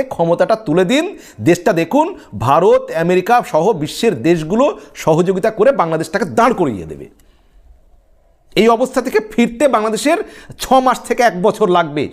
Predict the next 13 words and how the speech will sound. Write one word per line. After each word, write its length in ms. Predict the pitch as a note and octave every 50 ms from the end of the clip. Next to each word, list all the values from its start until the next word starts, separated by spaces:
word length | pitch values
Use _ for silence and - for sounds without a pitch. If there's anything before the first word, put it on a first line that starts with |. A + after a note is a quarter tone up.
| -
সঠিক 200 | - A#2+ - F3 E3
জায়গায় 220 | D#3+ D3+ D3+ D3 C#3+
যেতে, 140 | C3+ A#2+ B2
শেখ 180 | - - D3 C#3
হাসিনা 220 | D#3+ C3+ C#3+ D#3+
যে 120 | D3+ D3+ D3
জায়গায় 180 | C3 D3 D3 D3 - - - - - G3+
রেখে 160 | G#3+ - G3+
এসেছিলেন। 420 | E3 - B2+ - - F#2 C#2+ - - _ _ _ _ _ -
শেখ 160 | - - -
হাসিনার 280 | G3 G3 G3 A3 A3 G3
হাতে 120 | G#3 G3+ G3+
তুলে 260 | - - G#3 A3